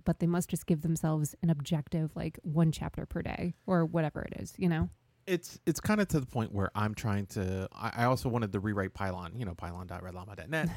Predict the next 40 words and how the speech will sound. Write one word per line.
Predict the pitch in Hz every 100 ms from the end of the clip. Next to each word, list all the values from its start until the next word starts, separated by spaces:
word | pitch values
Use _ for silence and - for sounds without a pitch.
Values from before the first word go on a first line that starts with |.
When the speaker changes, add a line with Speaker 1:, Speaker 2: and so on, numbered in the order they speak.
| -
Speaker 1:
<laughs> | - -
Speaker 2:
Uh, | 90 92
you | 107
can | 98
go | 90 90 - - -
football | - 143 - 110
pick | 104 131
'em. | - -
I |
don't, | 113 -
oh | 90
man, | 92 92
I |
don't | 101 98
know | 98
if | 98
it's | -
gonna | - 95
be | 90
working | 95 - 95
this | 90
year. | 92
They, | 92 95 -
they, | 98 101 104
there's | 104 101
some | 135 117
of | 107
the | 104 98 95 92 92 110
data | 107 135 175
sources | 113 107 -
that | 101
I | 98
get, | 107 104
uh, | 107 98
scores | 92 - 127 147
from | 95 87 87 -
are | 90
kinda | 90 90 85
down. | 87 90 87 90
Uh, | -